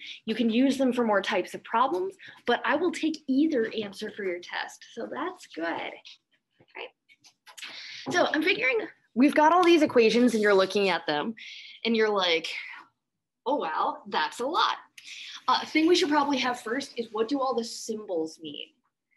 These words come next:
right? So there are six symbols for kinematics, and they each represent something about a moving object.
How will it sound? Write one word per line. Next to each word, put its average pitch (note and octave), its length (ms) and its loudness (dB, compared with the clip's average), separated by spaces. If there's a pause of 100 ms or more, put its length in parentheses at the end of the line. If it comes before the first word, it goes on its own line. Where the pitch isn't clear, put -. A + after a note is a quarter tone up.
(260)
right? - 140 -10 (680)
So D#4+ 320 -2 (220)
there E4+ 100 -4
are F4 120 -4
six - 460 -6
symbols B3 460 -2
for A3+ 140 -6
kinematics, F#3 720 -4 (140)
and A#3 80 -4
they A#3 160 -4
each D#4+ 240 2
represent F#4 500 -6
something B3 560 -4
about G#3+ 300 0
a A3 80 -2
moving F#3 360 -10 (160)
object. F#4+ 300 -8